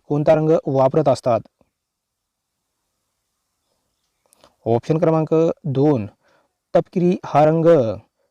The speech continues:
पर्वतीय प्रदेश दर्शविण्यासाठी रंग वापरत असतात. प्रश्न बारावा असा आहे, महाराष्ट्रातील प्रमुख हातमाग वस्त्रोद्योग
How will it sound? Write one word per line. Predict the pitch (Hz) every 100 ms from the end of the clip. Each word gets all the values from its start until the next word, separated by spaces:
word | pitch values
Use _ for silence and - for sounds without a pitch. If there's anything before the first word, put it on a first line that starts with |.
| _ _ _ _ _ _
पर्वतीय | 165 160 175 165 170 -
प्रदेश | 139 160 156 113 - -
दर्शविण्यासाठी | 143 147 160 170 156 156 165 170 170 - _ _ -
रंग | 151 156 170
वापरत | 151 131 - 151
असतात. | 147 160 151 - _ _ _ _ _ _ _ _ _ _ _ _ _ _ _ _ _ _ _ _ _ _ _ _ _ _ _ _ -
प्रश्न | 165 190
बारावा | 170 139 143 139
असा | 156
आहे, | 147 151 160 - _ _ _ _ _ _ _ _ -
महाराष्ट्रातील | 143 151 160 170 156 175 123 110 - _
प्रमुख | 165 170 175 185 185 180 202 -
हातमाग | - 151 - - 156 143 156 170 135 104 - _ _ _ _ _ _
वस्त्रोद्योग | 151 - 180 165 165 175 165